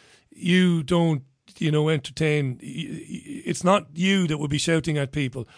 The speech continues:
and telling them to get up off their arse. But you are kind of saying, like, you know, you go on about healing. Like, you're, I, I get, this is what I get from you. Like,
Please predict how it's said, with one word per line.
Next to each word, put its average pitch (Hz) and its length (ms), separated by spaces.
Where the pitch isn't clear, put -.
and 147 120
telling 156 280
them 139 120
to 127 80
get 147 120
up 147 160
off 135 240
their 127 220
arse. 135 420
But 160 240
you 180 200
are 262 220
kind 240 380
of 151 60
saying, 190 440
like, 113 260
you 156 80
know, 165 400
you 165 180
go 180 120
on 208 140
about 160 240
healing. 165 340
Like, 156 200
you're, 202 240
I, - 80
I 175 80
get, 156 260
this 226 140
is 214 60
what 208 120
I 196 80
get 175 220
from 151 200
you. 156 240
Like, 156 240